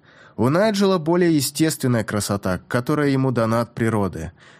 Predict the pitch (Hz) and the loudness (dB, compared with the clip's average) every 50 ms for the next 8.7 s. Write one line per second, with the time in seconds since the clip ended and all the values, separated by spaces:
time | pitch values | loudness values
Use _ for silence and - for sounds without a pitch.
0 | _ - - 139 139 143 143 143 - 185 180 196 190 180 175 196 185 - - 196 | _ -6 0 2 2 2 2 2 0 -2 0 0 0 0 0 0 0 0 -2 -2
1 | 180 160 160 160 165 165 175 170 170 165 160 156 156 151 - 170 160 147 139 131 | 0 0 2 0 2 0 0 2 2 2 2 0 0 -2 -2 -2 0 0 0 0
2 | 131 139 131 131 123 113 113 110 113 113 120 131 131 - - 147 156 156 151 151 | 0 0 0 0 0 2 2 2 2 2 0 0 -2 0 -2 0 0 0 0 0
3 | 131 117 101 - 127 123 123 - - 135 131 135 127 - - - - - - - | 0 0 0 -2 -2 -4 -4 -4 -4 -2 -2 -2 -4 -8 -18 -20 -20 -20 -20 -12
4 | - - 113 131 147 - - 185 190 214 220 202 208 214 202 202 196 185 - - | -4 0 0 0 0 0 0 0 0 0 -2 0 0 0 2 2 2 0 0 0
5 | 143 143 151 156 156 156 147 147 147 151 147 135 110 95 87 85 - - - - | 0 0 2 2 0 0 -2 0 0 0 0 2 0 0 0 -2 -4 -8 -14 -14
6 | _ _ _ _ _ _ _ - - 143 147 165 180 185 180 175 170 175 180 180 | _ _ _ _ _ _ _ -2 0 0 2 2 2 2 2 2 2 2 2 0
7 | 175 - - 175 - - 143 139 139 - 160 151 139 120 120 120 117 127 131 131 | 0 0 -2 -2 0 2 0 0 0 0 -2 0 0 2 2 2 2 2 0 2
8 | 135 139 143 143 131 117 104 104 104 107 101 117 117 120 | 2 0 2 2 0 0 0 0 0 0 0 0 -2 -2